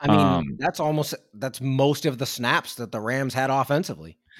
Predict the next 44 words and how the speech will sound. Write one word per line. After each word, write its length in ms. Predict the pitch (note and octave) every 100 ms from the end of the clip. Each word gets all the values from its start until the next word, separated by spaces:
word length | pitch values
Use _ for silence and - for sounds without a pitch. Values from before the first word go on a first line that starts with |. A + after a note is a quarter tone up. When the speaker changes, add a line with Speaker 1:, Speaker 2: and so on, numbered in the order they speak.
| - -
Speaker 2:
Yeah, 220 | C3 C#3+ F2
I 100 | A#2+
mean, 180 | A2+
like, 220 | A2 G2+ F2
they 140 | A2+
were 180 | G#2+ F#2+
super 360 | - A#2 G#2+ F#2
banged 280 | F#2+ G2
up 160 | F#2+ -
on 80 | F#2
their 100 | E2+
offensive 460 | F2 F#2 F#2 E2
line, 420 | E2+ E2+ G2 G2+ F#2
but, 360 | F#2+ F2+ -
um, 480 | F2+ F#2 F2 D#2 D#2+ - _ - _ _
that, 500 | G2+ G2+ F#2+ A2+ A2 - F#2+ F#2 - -
that, 400 | G#2 G2+ A2 G#2+ -
uh, 280 | G#2 F#2 - -
you 140 | C3 A#2
know, 80 |
like, 120 | A2 G2+
the 60 |
forty-niners 480 | C#3 C3+ C3 A2+ -
rarely 580 | G2 G2 G#2 A2+ G#2+ G#2
ever, 440 | F#2 G2 G2+ G2+ -
um, 380 | G2 F#2+ D#2+ C#2+
blitz, 420 | F2 F#2+ D3 -
but 160 | - -
they 100 | A2
blitzed 360 | G#2 G#2 - G#2+
a 40 |
lot 340 | E2+ E2+ G#2 -
on, 360 | G2 F#2+ F2+ D#2 _
on, 340 | - G2 F2+ F2
uh, 220 | E2+ D#2 -
on 180 | F#2
Monday 300 | F2+ G2 G2+
because 680 | G#2 F#2+ - F#2+ F2+ F2 -
they 120 | F#2+ F#2
just 220 | F#2+ -
wanted 220 | G2+ F#2
to 80 | F2+
throw 320 | - G2 G2
off 420 | F2+ F2+ - -